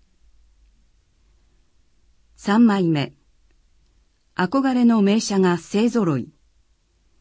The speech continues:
八月二十七日、総合博物館本館で、第十一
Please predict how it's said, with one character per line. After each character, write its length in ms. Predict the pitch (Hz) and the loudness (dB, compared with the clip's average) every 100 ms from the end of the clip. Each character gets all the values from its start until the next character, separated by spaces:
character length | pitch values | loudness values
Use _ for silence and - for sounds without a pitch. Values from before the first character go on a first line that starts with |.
| _ _ _ _ _ | _ _ _ _ _
八 280 | - 196 269 | -8 -6 -2
月 260 | 277 277 262 | -4 0 2
二 160 | 269 | 2
十 240 | 220 156 143 | 2 -2 -2
七 300 | - - 165 | -6 -2 0
日、 420 | 147 143 120 - _ _ _ _ _ _ | 0 -4 -12 -12 _ _ _ _ _ _
総 300 | - 247 262 | -2 -2 0
合 220 | 262 254 | -2 -2
博 280 | 214 - 240 | -6 -6 -6
物 260 | 247 - | -6 -8
館 240 | 165 151 139 | -6 -4 -4
本 240 | 170 185 | -2 -2
館 300 | 185 165 143 | -2 -4 -4
で、 220 | 135 113 _ - - - - _ _ _ _ - | -6 -10 _ -20 -20 -20 -20 _ _ _ _ -6
第 280 | 240 220 | -4 -4
十 300 | 139 165 226 | -4 -2 0
一 160 | 233 214 | 0 -2